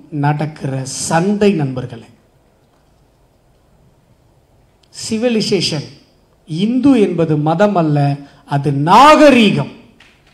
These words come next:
நீங்க நல்ல ஆழமா யோசிச்சு பாருங்க. மெசபடோமியா, சுமேரியா, கிரேக்கம், உலகத்தினுடைய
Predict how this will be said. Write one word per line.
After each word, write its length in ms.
நீங்க 260
நல்ல 340
ஆழமா 460
யோசிச்சு 300
பாருங்க. 460
மெசபடோமியா, 1000
சுமேரியா, 720
கிரேக்கம், 800
உலகத்தினுடைய 960